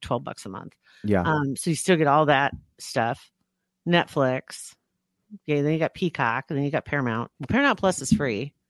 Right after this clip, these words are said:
Speaker 1: which, by the way, I wanna say, the end of nineteen twenty-three, season one, and season two is coming. The end of it was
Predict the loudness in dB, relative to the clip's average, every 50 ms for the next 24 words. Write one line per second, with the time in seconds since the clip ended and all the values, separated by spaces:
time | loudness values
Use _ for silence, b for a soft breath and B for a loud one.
0 | _ _ _ _ _ _ _ _ _ 2 2 2 4 4 4 4 6 6 8 8
1 | 8 8 8 8 6 6 6 6 8 8 8 6 6 4 4 B B B B B
2 | B B B 6 6 8 8 6 6 6 6 6 6 4 2 2 4 2 2 2
3 | 2 2 2 2 4 4 4 2 0 -2 _ -8 -2 0 2 2 4 2 4 4
4 | 4 4 4 2 -2 0 0 -2 0 0 -4 -4 -2 -2 -2 0 -2 -2 -2 -4
5 | -2 0 2 2 4 4 4 4 2 0 -2 _ _ _ _ _ _ _ _ _
6 | _ -4 -4 0 2 2 4 4 4 4 2 2 2 0 0 0 0 -2 -4 -6